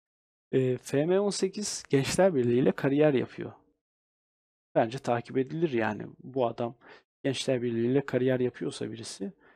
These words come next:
bence takip edilmeli diye düşünüyorum. Kaç tane kanal saydık? İki, dört, altı, sekiz, on tane kanal saydık. Hadi Samet Erdemir'in kanalı, e, ben geri gelmesini istediğim için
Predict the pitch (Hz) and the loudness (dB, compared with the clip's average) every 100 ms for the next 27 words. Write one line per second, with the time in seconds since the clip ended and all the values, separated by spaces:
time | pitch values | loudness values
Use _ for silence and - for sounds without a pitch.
0 | _ _ - 131 110 143 117 95 147 147 | _ _ -4 -4 -2 -4 -4 -4 -4 -2
1 | 147 147 139 127 - - - - _ _ | -2 -2 0 -2 -4 -14 -20 -20 _ _
2 | 143 170 160 170 131 160 - - - 143 | -2 -2 -4 -4 -4 -2 0 0 2 0
3 | 120 - - 123 120 - 123 127 - - | 0 -8 -4 -2 -2 0 -2 -2 -10 -8
4 | 131 117 123 120 110 - - 135 120 - | -8 -6 -4 -4 -6 -14 -4 0 0 -2
5 | - - - - 143 139 _ 196 226 180 | -10 -10 -8 -8 -8 -10 _ 0 0 -2
6 | - 135 135 160 123 139 147 - 113 - | 2 2 2 -2 2 2 2 -2 -4 -4
7 | - 180 - - - - _ _ - 175 | -6 -4 -8 -12 -20 -20 _ _ -4 0
8 | 175 170 160 160 151 151 147 - 147 139 | 2 6 6 6 2 0 -2 0 2 2
9 | 143 147 131 - - - - - 123 123 | 2 0 -2 -8 -12 -16 -20 -8 -4 -4
10 | 120 135 143 135 139 135 131 135 - 135 | -2 0 0 0 0 2 2 2 -2 -4
11 | - 139 139 123 - - | -6 -4 -4 -4 -6 -10